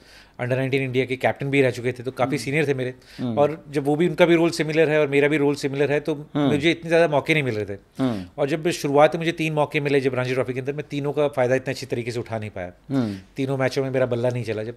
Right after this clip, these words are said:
Speaker 1: तीन मैच में बल्ला नहीं चलता तो obviously आप ड्रॉप हो जाते हैं।
Speaker 2: हम्म।
Speaker 1: तो जब ड्रॉप हुआ ना, तो मुझे वो रास्ता वापस नहीं दिख रहा था, मैं किस तरीके से डोमेस्टिक क्रिकेट में अच्छा कर पाऊँ और आगे स्टेप, अ, ले पाऊँ।
Speaker 2: हम्म।
Speaker 1: तो फिर मेरे पास अपॉर्चुनिटी आई कि जब हिमाचल की अपॉर्चुनिटी आई कि वहाँ पे खेलने का मौका मिल सकता है,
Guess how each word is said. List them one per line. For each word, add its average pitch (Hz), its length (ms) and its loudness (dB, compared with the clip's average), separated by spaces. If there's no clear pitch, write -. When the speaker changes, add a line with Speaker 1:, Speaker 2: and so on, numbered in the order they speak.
Speaker 1:
तीन 151 160 -4
मैच 151 180 0
में 139 80 -4
बल्ला 131 180 4
नहीं 135 120 -2
चलता 127 220 -2
तो 123 140 -2
obviously 120 300 -4
आप 113 140 -2
ड्रॉप 107 180 -2
हो 107 80 -4
जाते 95 280 -8
हैं। 92 120 -20
Speaker 2:
हम्म। 135 220 0
Speaker 1:
तो 110 60 -4
जब 151 160 0
ड्रॉप 156 220 4
हुआ 180 120 4
ना, 190 60 4
तो 185 80 -2
मुझे 190 160 4
वो 190 120 8
रास्ता 139 340 4
वापस 156 260 4
नहीं 160 100 -4
दिख 139 120 0
रहा 139 80 2
था, 147 100 0
मैं 147 100 -6
किस - 200 -8
तरीके 143 280 -2
से 143 480 2
डोमेस्टिक 131 380 0
क्रिकेट 147 180 0
में 147 80 2
अच्छा 143 220 2
कर 139 140 2
पाऊँ 139 220 2
और 143 140 6
आगे 120 200 4
स्टेप, 131 340 -2
अ, 123 280 0
ले 117 100 -2
पाऊँ। 98 260 -6
Speaker 2:
हम्म। 120 260 -2
Speaker 1:
तो - 180 -18
फिर 175 100 0
मेरे 165 120 -4
पास 165 180 0
अपॉर्चुनिटी 143 440 0
आई 143 100 6
कि 143 140 -8
जब 135 240 -4
हिमाचल 123 460 -2
की 143 120 -4
अपॉर्चुनिटी 120 460 -2
आई 120 120 -2
कि 123 140 -10
वहाँ 113 160 -6
पे 127 120 -6
खेलने 123 280 -6
का 123 80 -4
मौका 113 280 -2
मिल 110 160 -6
सकता 113 300 -8
है, 113 260 -4